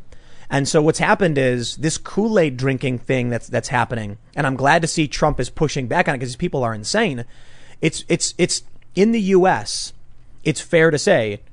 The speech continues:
this country for a long time, it's an overwhelming mi-, white majority and still is to this day. So there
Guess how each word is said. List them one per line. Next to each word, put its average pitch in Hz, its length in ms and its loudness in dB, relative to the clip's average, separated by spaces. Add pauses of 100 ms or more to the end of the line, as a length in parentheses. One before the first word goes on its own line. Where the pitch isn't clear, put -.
(120)
this 139 180 2
country 135 560 0
for 117 220 0
a 113 60 2
long 127 340 0
time, 110 480 -4
it's 113 120 -6
an 127 80 -2
overwhelming 117 480 0
mi-, 107 140 -4
white - 240 -4
majority 120 380 0
and 101 100 -8
still 117 240 -2
is 110 140 -4
to 123 80 -8
this 104 160 -10
day. 120 260 -2 (480)
So 147 160 2
there 151 240 6